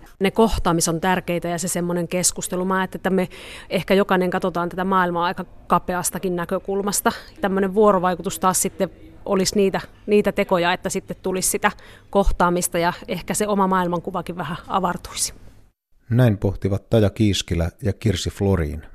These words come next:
Speaker 2: Päivän lopuksi tapasin vielä Tenho Ruutin – ja Samuel Floriinin,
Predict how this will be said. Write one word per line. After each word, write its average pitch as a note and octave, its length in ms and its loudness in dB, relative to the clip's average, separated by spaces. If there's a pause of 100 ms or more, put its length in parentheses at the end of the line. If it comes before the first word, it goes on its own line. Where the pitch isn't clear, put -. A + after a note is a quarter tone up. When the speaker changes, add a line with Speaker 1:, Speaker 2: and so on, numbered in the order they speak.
(1200)
Speaker 2:
Päivän C#3+ 300 6
lopuksi C#3+ 560 0 (100)
tapasin G#2+ 420 2
vielä G#2 180 4
Tenho G#2 360 2
Ruutin – F#2 520 0 (260)
ja F#2 120 2
Samuel F#2+ 360 4
Floriinin, E2+ 680 2